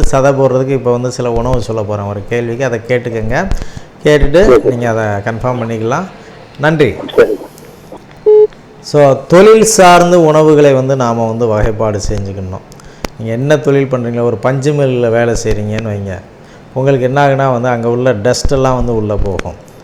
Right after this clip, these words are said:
Speaker 1: So, அப்ப நீங்க போய் பஞ்சு மில்லில் வேலை செஞ்சுக்கிட்டு ஐஸ்கிரீம்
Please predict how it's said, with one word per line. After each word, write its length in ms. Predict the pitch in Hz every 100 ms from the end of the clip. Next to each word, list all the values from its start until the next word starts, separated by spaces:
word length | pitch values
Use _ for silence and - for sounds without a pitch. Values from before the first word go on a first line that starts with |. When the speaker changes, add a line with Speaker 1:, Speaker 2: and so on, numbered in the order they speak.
| - -
Speaker 1:
So, 180 | - 143
அப்ப 300 | 135 160 147
நீங்க 260 | 135 143 135
போய் 180 | 143
பஞ்சு 340 | 143 135 143 151
மில்லில் 320 | 151 139 127
வேலை 220 | 127 131 -
செஞ்சுக்கிட்டு 520 | 127 120 117 107 117 95 - - - - -
ஐஸ்கிரீம் 600 | - 147 139 - 147 135